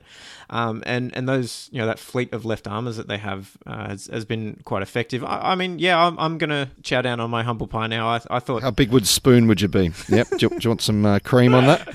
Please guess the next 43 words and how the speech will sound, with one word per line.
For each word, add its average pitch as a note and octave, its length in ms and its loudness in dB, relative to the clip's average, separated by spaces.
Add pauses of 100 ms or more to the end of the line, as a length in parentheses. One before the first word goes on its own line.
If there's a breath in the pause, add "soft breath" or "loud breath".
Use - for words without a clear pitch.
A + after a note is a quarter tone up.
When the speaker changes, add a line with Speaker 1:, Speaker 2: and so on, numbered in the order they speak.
(120)
Speaker 1:
<laughs> - 120 -6 (560 loud breath)
Um, C#3+ 320 -2
but D3 160 -4
yes, D3+ 300 -4
no, D#3+ 80 -2
yeah, D#3 160 -2
yeah. D#3+ 200 -4 (160)
Uh, - 100 -10 (320)
uh, D3 100 0
Visa D3 640 -2
added C#3 360 -2 (200)
quite C3+ 180 -4
a C3 40 -6
lot. C#3 180 -4
I, C3+ 280 -4
I - 20 -4
thought B2+ 180 -8
he A#2 100 -6
was - 260 -12 (140)
sort A2+ 160 -8
of, G#2+ 100 -8 (320 loud breath)
you F#4+ 80 -6
know, F#4 80 -4
just D4 200 -6
looking C#4+ 220 -4
at F#3+ 60 -4
his, D3+ 240 -6
um, B2+ 400 -8
numbers C3 380 -4
in B2 380 -10 (100)
domestic A#2+ 400 -8
T B2+ 120 -6
twenty A2+ 220 -8
comps, A2+ 300 -10
sort A#2+ 200 -10
of A2 60 -12
seemed A2 220 -8
like G#2+ 180 -8
a G#2+ 40 -14
kind G#2+ 220 -10
of G2 140 -10 (360)
bat A2 240 -4
eight G#2+ 260 -6